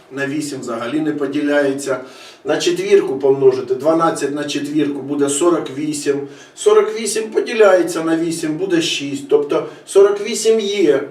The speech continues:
спільним кратним, але воно вже не є найменшим. Значить, відповідь в даному випадку двадцять чотири. Двадцять чотири. Давайте ще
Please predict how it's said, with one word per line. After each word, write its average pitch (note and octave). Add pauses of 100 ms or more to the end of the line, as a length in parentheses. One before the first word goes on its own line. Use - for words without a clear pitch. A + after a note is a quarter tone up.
(140)
спільним C#3+
кратним, D3+
але F4
воно G3
вже D#3+
не D#3
є F3
найменшим. C3+ (420)
Значить, D3 (560)
відповідь F3+ (160)
в -
даному D3
випадку F3 (160)
двадцять C#3+ (200)
чотири. A#2 (760)
Двадцять B2+
чотири. - (500)
Давайте C#3
ще A#2+